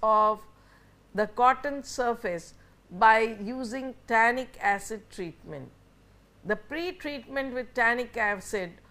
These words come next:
was primarily done to create more functional groups on the cotton surface so that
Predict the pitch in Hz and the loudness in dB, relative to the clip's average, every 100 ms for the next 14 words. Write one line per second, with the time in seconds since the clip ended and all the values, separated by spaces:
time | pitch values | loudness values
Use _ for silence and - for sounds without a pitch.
0 | _ _ - 220 233 - - 240 262 262 | _ _ -4 -2 -2 -4 2 4 4 2
1 | 277 311 339 330 320 233 226 196 190 - | 2 4 2 -4 -2 4 4 2 -6 -16
2 | _ _ _ 254 262 - 247 269 294 311 | _ _ _ -12 -12 -10 -10 -6 -4 -2
3 | 320 - - _ _ - 208 226 269 302 | -4 -10 -20 _ _ -10 -6 -2 0 0
4 | 320 - 269 240 233 240 233 226 180 190 | -2 -2 -2 -2 -6 -6 -6 -6 -6 -6
5 | 226 202 - - - _ _ 214 240 277 | -6 -8 -14 -20 -20 _ _ -4 -2 -2
6 | 302 285 285 254 214 214 214 214 - 196 | -2 -2 -2 0 0 -2 -8 -8 -6 -6
7 | 190 190 170 - - - _ - - 302 | -6 -6 -8 -10 -20 -20 _ -14 -6 -2
8 | 339 247 202 185 | 0 0 2 2